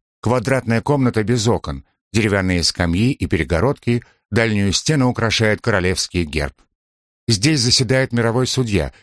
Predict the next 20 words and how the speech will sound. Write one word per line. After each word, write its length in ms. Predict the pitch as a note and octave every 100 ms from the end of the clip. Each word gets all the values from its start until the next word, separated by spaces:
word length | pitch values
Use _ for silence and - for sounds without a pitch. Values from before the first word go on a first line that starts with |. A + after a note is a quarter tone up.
| _
чопорный 480 | - D3 C3+ C3+ D3
старец, 560 | - E3 F2 C#2 - - _ _
в 20 |
его 300 | G#2+ A2 G#2 -
облике 400 | A#2+ G#2+ A2 B2+
тоже 320 | - D#3+ G#2
есть 220 | F#2 F2+
что-то 240 | - G2
деревянное. 640 | F2 G#2+ A#2 G2+ D#2+ C#2 C2+ _ _ _ _ _
Перед 220 | C#3 B2
ним 180 | B2+ F3
огороженный 560 | A#2+ G#2 C#3 G#2+ G#2+ F#2
помост. 520 | D#2+ D#2 A#2 - - _ _ _ _
Именно 320 | C3 C#3+ C#3
сюда 360 | C3 D3+ C#3+ D3+
приводят 420 | - G2+ G2+ F2+
заключённых 760 | E2 F#2 G2 - D#3+ A#2 F2 - _
одного 580 | - A#2 G#2 A2+ G2+ D3
за 140 | C3
другим. 500 | A#2+ C3 G2 E2+ C2+